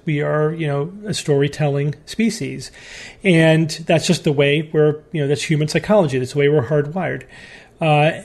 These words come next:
and so it's very hard to ignore that. If somebody says, "Oh, you know, I, I tried that medicine, it made me deathly ill."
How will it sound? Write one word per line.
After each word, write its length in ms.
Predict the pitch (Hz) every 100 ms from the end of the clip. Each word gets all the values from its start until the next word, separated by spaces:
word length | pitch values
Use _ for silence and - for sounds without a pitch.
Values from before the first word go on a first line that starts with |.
| -
and 240 | 160 156
so 160 | - 156
it's 100 | 151
very 200 | 165 165
hard 260 | 202 196
to 100 | 196
ignore 340 | 220 180 226 262
that. 280 | 156 127
If 100 | 147
somebody 380 | - 180 170 175
says, 340 | 165 180 160 160
"Oh, 300 | 170 175 151
you 80 |
know, 180 | 156 147
I, 180 | 143 147 -
I 140 | 175 147
tried 380 | - 156 160 151
that 180 | 135
medicine, 340 | 143 156 151 135
it 40 |
made 180 | 139 147
me 80 | 131
deathly 640 | 120 - 147 - 139 131
ill." 340 | 151 - 123